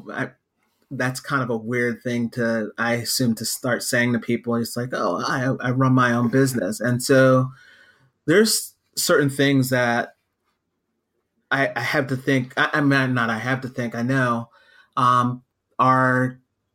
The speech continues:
you know, difficult to do, um, you know, th-, that you're not necessarily good at doing.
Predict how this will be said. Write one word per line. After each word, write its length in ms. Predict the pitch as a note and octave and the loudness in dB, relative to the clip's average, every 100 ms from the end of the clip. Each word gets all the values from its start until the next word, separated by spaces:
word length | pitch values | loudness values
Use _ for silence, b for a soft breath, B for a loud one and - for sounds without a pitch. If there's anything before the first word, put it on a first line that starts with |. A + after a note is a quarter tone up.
| _ _ _ - | _ _ _ -14
you 220 | D3+ D3 | -4 -2
know, 60 | C3+ | -2
difficult 800 | C3 F3 F#3 B2+ A2+ - - D#3 - | 0 0 0 -4 -6 -6 -16 -12 -4
to 100 | C3 | 0
do, 480 | D3+ D3+ - B2 - _ - | 2 2 0 -8 -18 _ -8
um, 320 | B2 A#2+ A#2 - - A#2+ C3+ | -2 0 -2 -4 -12 -10 -8
you 160 | D3+ C3 | 0 0
know, 100 | B2+ | 0
th-, 300 | B2+ B2+ A#2+ B2 | -4 -6 -6 -2
that 340 | C3+ B2+ C#3+ | 2 2 2
you're 220 | D3+ D3+ C#3+ | 2 4 6
not 340 | C#3+ C#3+ C#3 | 4 4 4
necessarily 720 | C#3 C3 C3 - C3 B2+ B2+ | 2 0 -2 0 2 2 0
good 400 | A#2 G#2+ C#3 C3 | -4 0 2 4
at 260 | B2 B2+ - | 2 0 0
doing. 540 | C#3 C3 B2 A#2+ A#2+ | 2 4 2 -2 -6